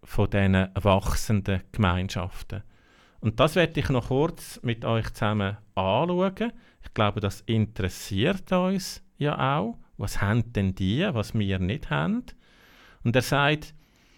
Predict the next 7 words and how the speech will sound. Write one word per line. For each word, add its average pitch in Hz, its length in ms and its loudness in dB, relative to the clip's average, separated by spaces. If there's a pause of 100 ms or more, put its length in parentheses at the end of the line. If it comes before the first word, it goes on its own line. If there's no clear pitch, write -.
(300)
Gemeinschaften 131 1120 2
mit 120 260 0
einer 120 160 4
missionarischen 135 1300 2
Ausstrahlung, 127 1080 0 (1400)
das - 160 -2
heisst 127 440 2